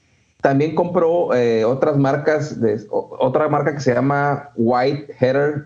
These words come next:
Blended Scotch Whisky y, el, y es, es un, y, y otro destilería que se llama McNair, McNair's, y es la que tengo aquí yo.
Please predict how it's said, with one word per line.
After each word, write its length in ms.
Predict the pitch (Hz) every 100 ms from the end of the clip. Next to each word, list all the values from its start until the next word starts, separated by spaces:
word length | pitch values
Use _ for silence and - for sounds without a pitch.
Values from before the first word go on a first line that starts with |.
| -
Blended 400 | 120 127 139 143
Scotch 500 | - 135 139 139 -
Whisky 640 | 117 139 170 165 220 226 - _ _ _ -
y, 420 | 123 120 120 117
el, 220 | 113 113
y 140 | 113 117
es, 180 | 117 -
es 120 | 117
un, 100 | 151 139
y, 60 | 123
y 240 | 113 113
otro 380 | 120 120 139 135
destilería 300 | 113 113 110
que 20 | 123
se 80 |
llama 420 | 117 123 131 113 110
McNair, 760 | 117 117 113 135 160 156 156 - - _ _ _ _ -
McNair's, 840 | 123 113 - 120 147 143 120 -
y 60 | 131
es 140 | 131
la 120 | 156
que 60 | 139
tengo 240 | 120 127
aquí 220 | 139 139 120
yo. 320 | 107 101